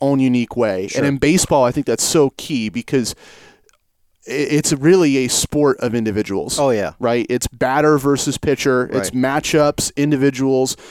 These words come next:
Speaker 1: You've got to be able to reach every individual in your organization.
Speaker 2: Right.
Speaker 1: I think he can do that. Um, and, and Joey brought up a point that really I didn't think about, but I, I think is, is really pivotal for the Ducks going forward.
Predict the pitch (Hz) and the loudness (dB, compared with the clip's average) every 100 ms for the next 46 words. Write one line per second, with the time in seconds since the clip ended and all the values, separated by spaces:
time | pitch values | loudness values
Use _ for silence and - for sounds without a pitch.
0 | - 143 156 160 123 156 156 - - 135 | -16 -4 0 -2 0 0 2 0 0 0
1 | 139 135 127 123 117 135 107 117 131 123 | 0 0 0 0 -2 -2 -2 0 -2 -2
2 | - - 139 131 143 123 131 127 110 117 | -6 -2 0 2 0 0 -2 -2 0 -2
3 | 117 120 107 107 104 101 110 117 104 95 | 0 0 2 0 0 -2 -2 -4 -6 -4
4 | 110 113 107 95 98 87 - - - 143 | -4 -4 -6 -6 -8 -10 -12 -12 -4 -4
5 | - 156 131 147 135 123 98 117 113 98 | 0 0 0 -2 -4 -4 -2 -2 0 -2
6 | 82 - _ - - - _ 113 123 117 | -4 -8 _ -20 -20 -20 _ -2 0 0
7 | 113 110 104 92 - _ _ 147 139 135 | 0 -2 -4 -8 -14 _ _ -2 0 0
8 | 135 131 - 123 120 135 160 180 139 139 | 0 -2 -4 -4 -2 2 2 2 2 2
9 | 131 - - - 135 120 113 - - 120 | 0 -2 -10 -6 -4 -2 -4 -8 -6 -4
10 | 107 139 151 123 110 110 _ 127 180 135 | 0 2 4 2 -2 -8 _ 0 2 2
11 | 110 165 170 120 107 85 92 _ 135 131 | 2 0 0 -2 0 0 -2 _ -2 0
12 | 139 131 - 151 131 123 - 127 113 123 | 0 -2 0 0 2 -2 -2 -4 -2 0
13 | 160 135 - 165 160 131 110 135 107 123 | 2 0 0 0 0 0 -2 -6 -2 -2
14 | 113 - 120 104 104 127 110 98 | -2 -6 -4 -4 -2 -2 -2 -4